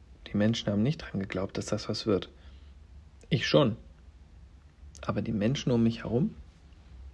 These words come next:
nee, die haben gesagt, mach doch was Vernünftiges. Das, was du da machst, das hält doch nicht lange. Du hast doch einen sicheren Job, bleib doch bei der Polizei.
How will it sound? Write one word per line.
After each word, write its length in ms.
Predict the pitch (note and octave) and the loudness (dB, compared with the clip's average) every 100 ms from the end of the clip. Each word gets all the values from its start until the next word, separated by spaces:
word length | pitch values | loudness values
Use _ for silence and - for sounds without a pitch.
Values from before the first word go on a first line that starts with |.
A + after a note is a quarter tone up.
| - - - | -18 -14 -8
nee, 200 | - E3 - - - - - | -8 -8 -12 -20 -18 -18 -14
die 100 | - | -4
haben 100 | A2 | 0
gesagt, 260 | G#2+ G#2 G#2+ | 0 0 -2
mach 120 | G#2+ | -2
doch 120 | A2 | 0
was 140 | G#2 - | -2 0
Vernünftiges. 680 | G#2+ A#2 B2 F2 E2+ F2 - - - - - - - - - - - - - | 2 2 2 -2 -2 -4 -10 -18 -18 -18 -20 -20 -20 -20 -20 -20 -18 -20 -8
Das, 180 | - A2 | -4 0
was 120 | A2+ | 0
du 100 | - | 2
da 120 | G#2+ G2 | 2 4
machst, 260 | A2 A2+ | 4 4
das 300 | A2 - - | -2 -4 -6
hält 220 | - A#2+ A#2+ | 6 6 6
doch 160 | A#2 | 2
nicht 160 | A2+ A2 | 0 0
lange. 280 | F#2 G2 - - - - - - | 0 -2 -4 -12 -18 -18 -2 2
Du 60 | |
hast 100 | A#2 | 4
doch 80 | B2 | 4
einen 120 | B2+ | 4
sicheren 340 | B2 A#2+ A#2+ A2+ | 4 4 2 4
Job, 240 | B2+ D3 | 4 2
bleib 240 | - B2 C3 | 0 -2 0
doch 120 | C3 | 0
bei 120 | - | 2
der 80 | A2+ | 2
Polizei. 640 | A#2 A2+ A2+ B2 C#3+ C#3+ | 2 -2 0 -2 -2 -2